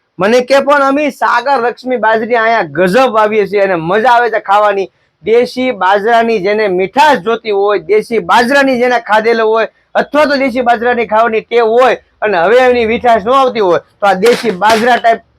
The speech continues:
વેરાયટી છે મોટા ભાઈ, કાંઈ ઘટે નહીં એમાં. તો આ સિવાયની બાજરી બીજી બે આવે છે એ તમને માહિતી આપી દઈ કે દેશી બાજરા ટાઈપ સાગર લક્ષ્મી તો છે જ બસો બાવીસ નંબર પ્લસ,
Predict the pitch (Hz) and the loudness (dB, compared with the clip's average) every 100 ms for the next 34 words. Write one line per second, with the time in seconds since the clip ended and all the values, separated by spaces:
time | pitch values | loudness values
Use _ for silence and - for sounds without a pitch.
0 | _ 165 220 240 214 190 240 233 208 180 | _ -2 0 0 -2 -2 -2 -2 0 0
1 | 170 - _ _ 226 240 247 214 135 208 | -2 -6 _ _ 0 0 0 -2 -4 -4
2 | 208 196 185 208 190 160 131 - _ _ | 0 0 2 2 2 0 -2 -8 _ _
3 | 247 254 185 226 240 - 233 254 269 262 | -2 0 2 2 0 -2 0 2 2 2
4 | 214 214 226 208 220 262 240 226 202 208 | 0 0 -2 -4 -2 -2 2 4 4 2
5 | 220 220 254 254 240 226 202 214 214 202 | 0 2 0 0 -2 0 0 0 0 -2
6 | 202 185 214 233 - _ 240 208 180 233 | 0 -2 -2 -6 -12 _ -2 0 2 2
7 | 247 254 240 247 254 254 247 - 202 226 | 0 0 0 2 0 0 -2 -2 -4 -2
8 | 240 233 233 - 233 247 262 226 - 330 | -2 0 -2 -2 -4 -2 0 0 2 2
9 | 311 285 277 269 233 226 220 214 214 185 | 4 2 2 0 2 2 2 0 -2 -2
10 | 170 165 131 | 0 -2 -2